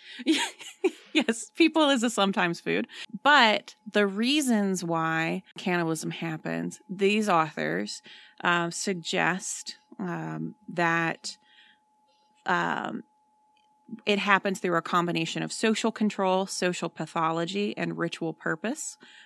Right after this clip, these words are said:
within the Chacoan sphere of influence.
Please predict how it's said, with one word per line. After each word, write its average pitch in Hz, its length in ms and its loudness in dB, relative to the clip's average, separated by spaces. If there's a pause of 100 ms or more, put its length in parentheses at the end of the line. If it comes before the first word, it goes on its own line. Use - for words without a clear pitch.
(100)
within 170 460 -4
the 156 320 -2
Chacoan 160 500 -2
sphere 160 320 -2
of 156 120 -2
influence. 202 720 -4